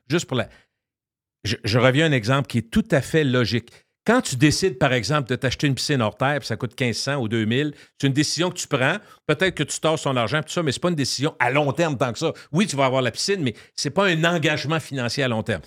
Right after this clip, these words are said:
Quand t'achètes une maison, par contre, sur vingt-cinq, trente ans, on comprend qu'on a tous, euh, on se met du temps pour être capable de le payer, d'une part, avec des paiements raisonnables,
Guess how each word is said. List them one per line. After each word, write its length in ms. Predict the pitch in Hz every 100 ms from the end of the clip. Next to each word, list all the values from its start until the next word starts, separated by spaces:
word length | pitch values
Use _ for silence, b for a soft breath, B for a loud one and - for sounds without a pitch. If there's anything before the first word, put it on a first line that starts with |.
| B -
Quand 100 | 127
t'achètes 340 | 120 110 202 202
une 100 | 147
maison, 320 | 127 110 175
par 160 | 135
contre, 240 | - 156 -
sur 140 | 113
vingt-cinq, 420 | 98 123 120 131
trente 240 | 104 95 98
ans, 140 | 175 190 B B B
on 100 | -
comprend 380 | 123 139 127 156
qu'on 180 | 139 123
a 40 | 120
tous, 460 | - 175 - - b b _ -
euh, 320 | 120 120 120 - -
on 220 | 139 127
se 140 | -
met 120 | 147
du 200 | 147 123
temps 200 | - 170
pour 120 | 170 135
être 80 |
capable 300 | - 120 135 104
de 20 |
le 60 |
payer, 280 | 101 107 110
d'une 180 | 110 101
part, 200 | 120 117
avec 160 | 98 95
des 120 | 101
paiements 280 | 104 101 101
raisonnables, 480 | 98 101 131 196